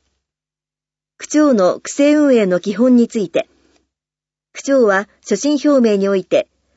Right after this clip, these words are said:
区民の暮らしが良くなっていないことを認め、区民の生活を第一に考え、山積する課題に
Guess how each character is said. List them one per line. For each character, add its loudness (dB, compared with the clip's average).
区 0
民 2
の 2
暮 -2
ら -2
し -12
が 0
良 2
く -2
な 0
っ -6
て -6
い -2
な 0
い 0
こ -2
と 2
を 0
認 -2
め、 -4
区 0
民 4
の -2
生 0
活 -4
を 2
第 0
一 -6
に -4
考 -4
え、 0
山 -2
積 -4
す -4
る 0
課 -4
題 0
に -2